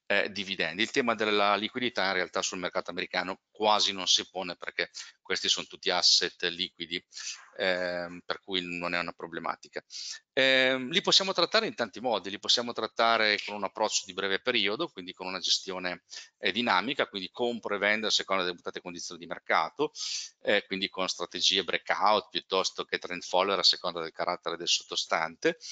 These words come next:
oppure posso adottare anche un approccio di investing di medio-lungo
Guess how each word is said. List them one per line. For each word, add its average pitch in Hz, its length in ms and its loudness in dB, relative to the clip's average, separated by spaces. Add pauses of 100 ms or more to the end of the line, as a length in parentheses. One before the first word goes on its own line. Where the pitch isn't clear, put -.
(260)
oppure 135 360 2
posso 107 680 4
adottare 104 480 2
anche 95 260 2
un 98 120 -4
approccio 95 420 -2
di 90 200 -2 (320)
investing 104 680 2
di 98 80 -6
medio-lungo 95 880 -2